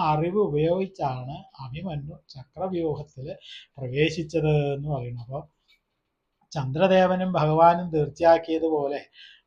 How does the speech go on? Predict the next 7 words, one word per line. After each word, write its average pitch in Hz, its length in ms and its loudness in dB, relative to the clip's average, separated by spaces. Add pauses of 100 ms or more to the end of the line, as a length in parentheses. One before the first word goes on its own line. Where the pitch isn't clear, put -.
അതിൽ 156 260 0
നിന്ന് 165 260 -4
പുറത്തു 143 400 -6
വരാനായിട്ട് 151 880 0 (500)
സാധിക്കാതെ 131 720 -4 (120)
കണ്ട് 123 280 -8 (220)
അഭിമന്യു 131 600 -8